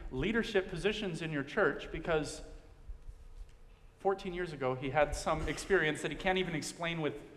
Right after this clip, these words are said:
human words. But either way, whether Paul's talking about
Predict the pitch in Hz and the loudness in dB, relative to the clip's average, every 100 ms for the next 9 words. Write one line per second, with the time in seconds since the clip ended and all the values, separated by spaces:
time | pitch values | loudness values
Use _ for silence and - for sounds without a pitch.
0 | - - - 185 160 139 147 143 107 110 | -20 -18 -4 -2 0 2 4 4 2 -6
1 | - - - - - - - - - - | -10 -14 -16 -20 -20 -20 -20 -20 -20 -20
2 | - - - - _ - - _ - - | -20 -20 -20 -20 _ -20 -20 _ -20 -20
3 | - - - - - - - - - - | -20 -20 -20 -20 -20 -20 -20 -20 -20 -20
4 | - - - - - - - - - - | -20 -20 -20 -20 -20 -20 -20 -20 -20 -20
5 | - - - - - 165 165 - - - | -20 -16 -14 -12 -2 0 0 -12 -18 -20
6 | - - - - - - - - - 180 | -20 -20 -20 -20 -20 -20 -20 -10 4 6
7 | 220 156 143 98 - - - 131 147 165 | 6 6 6 4 0 -10 -6 2 2 2
8 | 160 139 - 151 156 156 135 123 117 117 | 4 4 4 0 0 0 -4 -2 -2 2
9 | 113 - - | 0 0 -12